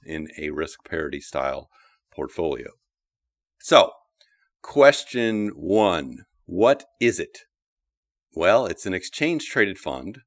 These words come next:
It is called N T S X, is the ticker symbol. The name of it is WisdomTree ninety sixty U S Balanced Fund.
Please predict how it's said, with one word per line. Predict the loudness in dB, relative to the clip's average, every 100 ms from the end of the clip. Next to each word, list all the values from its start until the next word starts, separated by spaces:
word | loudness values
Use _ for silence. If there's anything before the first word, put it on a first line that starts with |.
| _
It | -10
is | -10 -8
called | -4 -4 -4
N | -6 -6 -6
T | -6 -4
S | -4 -8 -4
X, | -2 -4 -8 -18 -20 _ _ -16
is | -14
the | -8 -8
ticker | -8 -10 -10
symbol. | -12 -14 -10 -10 -10 _ _ _ -14
The | -6
name | 0 0
of | 0
it | -2 -4
is | -6
WisdomTree | -2 -2 -2 -6 -8 -8 -4 -2 -2
ninety | -4 -2 -2 -6
sixty | -10 -10 -10 -10 -16
U | -6 -4
S | -4 -6
Balanced | -2 0 0 -8 -14
Fund. | -14 -14 -14 -16